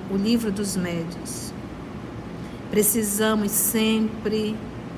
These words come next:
do teu amparo, da inspiração e proteção de que necessitamos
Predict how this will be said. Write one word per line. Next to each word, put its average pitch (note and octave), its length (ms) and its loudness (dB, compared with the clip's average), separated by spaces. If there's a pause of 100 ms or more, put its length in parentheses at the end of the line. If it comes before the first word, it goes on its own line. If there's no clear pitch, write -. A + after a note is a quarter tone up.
(140)
do F#3+ 160 0
teu F#3+ 320 4
amparo, F#3 1040 4 (800)
da F#3 120 4
inspiração G3 1200 4
e A#3+ 60 6
proteção G#3+ 880 0
de G3+ 120 -2
que G3 140 -2
necessitamos F#3+ 1200 -2